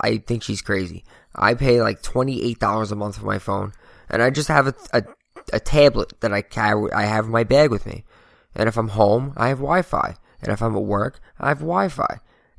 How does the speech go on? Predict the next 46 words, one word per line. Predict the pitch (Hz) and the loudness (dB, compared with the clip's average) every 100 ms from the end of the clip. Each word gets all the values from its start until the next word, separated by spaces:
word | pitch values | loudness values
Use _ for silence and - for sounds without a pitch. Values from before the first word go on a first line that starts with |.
| - - _ | -20 -20 _
You | - | 0
know, | 147 110 | 4 4
very | 107 147 170 | 6 6 6
rarely | 131 120 127 151 131 104 95 - _ _ - _ | 6 8 10 8 4 0 -4 -12 _ _ -20 _
am | - 107 | -2 2
I | 107 | 2
ever | - 127 143 | 4 4 4
in | 143 | 2
my | 127 | 0
car | 110 - 120 104 | -2 6 6 6
and | 85 104 | 2 -2
I'm | 107 | -2
like, | 123 175 | -2 2
"Oh, | 180 135 | 4 4
let | 123 | 2
me | 143 | 2
go | 156 | 4
on | 156 | 4
the | |
internet | - 147 135 82 | 2 0 2 0
real | 101 | -2
quick," | 98 98 82 - _ - | -2 -4 -4 -10 _ -4
because | 147 170 | 0 0
I'm | 165 | 2
driving. | 147 135 117 - _ _ _ _ | 6 6 4 -4 _ _ _ _
You | - | -2
know, | 117 113 | 2 4
I | 110 | 4
don't | 135 | 2
need | 151 | 2
to | 143 | 2
go | 147 | 2
on | 143 | 2
the | 117 | 0
internet | 120 107 107 | -2 -2 -4
'cause | 107 | -6
I'm | 104 | -4
driving. | 98 57 - - _ _ _ _ | -4 -4 -10 -20 _ _ _ _
Still, | - - - 113 131 - | -20 -10 2 2 2 2
at | 143 147 | 0 2
least | 165 | 2
that's | 139 127 | 2 4
how | 110 98 | 2 2
I | 87 | 0
am. | 71 - _ - - - _ _ _ _ - | -4 -12 _ -20 -20 -20 _ _ _ _ 10
But | 160 107 | 10 10